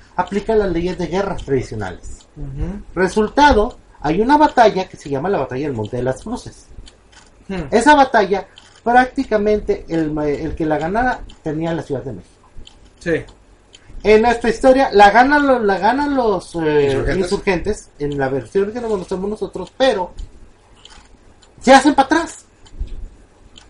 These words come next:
Speaker 2: Se repliega.
Speaker 3: Se dice que Hidalgo se, al ver de cuenta que la horda, que los guerreros que tenían, la horda de gente que tenía, iba a caer sobre la Ciudad de México y, y, y la, iba a ser una,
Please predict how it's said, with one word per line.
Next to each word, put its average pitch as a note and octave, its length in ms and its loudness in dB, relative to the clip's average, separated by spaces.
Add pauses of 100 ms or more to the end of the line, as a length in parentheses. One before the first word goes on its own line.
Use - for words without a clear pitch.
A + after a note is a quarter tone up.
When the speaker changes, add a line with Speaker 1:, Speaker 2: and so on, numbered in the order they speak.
(580)
Speaker 2:
Se D3 80 -16
repliega. E3+ 380 -6
Speaker 3:
Se C#3 220 0
dice F3 300 -4
que D3 220 -2
Hidalgo D3+ 520 0
se, A2 580 -4
al A#2 200 -8
ver C3 220 -8
de - 40 -10
cuenta D3 340 -6
que G#2 440 -10 (1500)
la A#2+ 200 2
horda, F3+ 360 2 (540)
que C3+ 160 0
los A2 240 -2
guerreros A2 320 -4
que A2 80 -4
tenían, G#2 220 -8
la A2 120 0
horda D3 200 0
de C3 80 -4
gente C#3 240 -8
que A2+ 80 -8
tenía, A2 440 -6 (640)
iba B2+ 160 -8
a - 40 -12
caer C3+ 140 -4
sobre C3 140 -6
la G#2+ 40 -12
Ciudad B2 140 -4
de B2 100 -6
México C#3 360 -10
y, A#2+ 200 -10
y, G#2+ 460 -10
y G2+ 40 -8
la, G2 320 -6
iba A2 200 -10
a - 20 -8
ser A2 180 -8
una, A2 160 -10